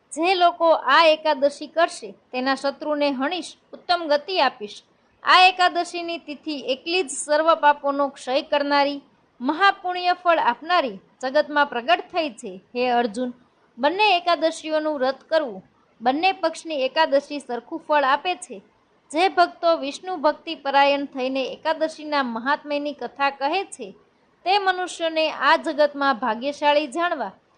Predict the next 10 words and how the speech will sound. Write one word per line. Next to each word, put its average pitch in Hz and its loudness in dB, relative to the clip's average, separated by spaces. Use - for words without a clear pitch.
તેમ 311 4
શ્રીહરિને 349 0
પ્રસન્ન 320 -4
કરનારું 285 0
એકાદશી 285 -2
સરખું 262 -8
બીજું 240 -8
કોઈ 320 4
વ્રત 262 -2
નથી. 254 -12